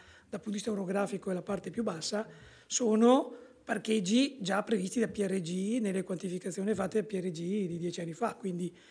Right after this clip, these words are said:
non è che si vanno a individuare chissà quali nuove aree, sono, e anche in generale quelle indicate, molte sono quelle già esistenti, quindi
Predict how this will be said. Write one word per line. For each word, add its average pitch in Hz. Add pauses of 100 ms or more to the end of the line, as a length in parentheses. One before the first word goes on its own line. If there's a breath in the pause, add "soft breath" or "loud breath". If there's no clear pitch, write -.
(260 loud breath)
non 190
è 226
che 233
si -
vanno 214
a -
individuare 190
chissà 196
quali 190
nuove 190
aree, 180 (260 loud breath)
sono, 214 (200 loud breath)
e -
anche 202 (220 loud breath)
in 214
generale 214
quelle 196
indicate, 190
molte 190
sono 185
quelle 196
già 185
esistenti, 185
quindi 190